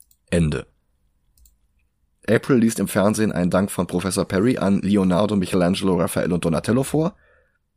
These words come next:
Die Turtles gehen nach Hause und Splinter beschwert sich, weil die vier sich nicht nur haben sehen lassen,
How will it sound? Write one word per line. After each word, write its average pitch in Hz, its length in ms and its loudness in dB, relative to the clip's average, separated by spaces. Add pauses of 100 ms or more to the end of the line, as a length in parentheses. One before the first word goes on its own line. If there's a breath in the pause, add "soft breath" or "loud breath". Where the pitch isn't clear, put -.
(180)
Die - 80 -2
Turtles - 320 0
gehen 85 160 0
nach 78 160 -2
Hause 127 380 2 (520)
und 143 220 0
Splinter 117 340 4
beschwert 98 400 0
sich, 95 240 -2
weil 85 140 0
die 95 80 0
vier 98 200 0
sich 90 200 -4
nicht 101 240 0
nur 87 160 0
haben 87 140 2
sehen 110 220 2
lassen, 117 380 2